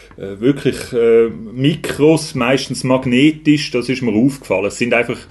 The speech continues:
sehr viele einfache Caches und dann dort denkt, ja super,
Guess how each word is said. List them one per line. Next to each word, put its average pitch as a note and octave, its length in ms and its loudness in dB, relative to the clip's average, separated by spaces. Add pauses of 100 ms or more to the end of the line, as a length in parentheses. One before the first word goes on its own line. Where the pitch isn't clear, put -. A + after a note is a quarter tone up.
(360)
sehr D3 480 4
viele C3+ 480 2
einfache A2 680 0
Caches G2 440 -4
und G#2+ 220 -8
dann D3 320 0
dort C3+ 240 2
denkt, B2 260 0
ja A2 140 0
super, C3 400 0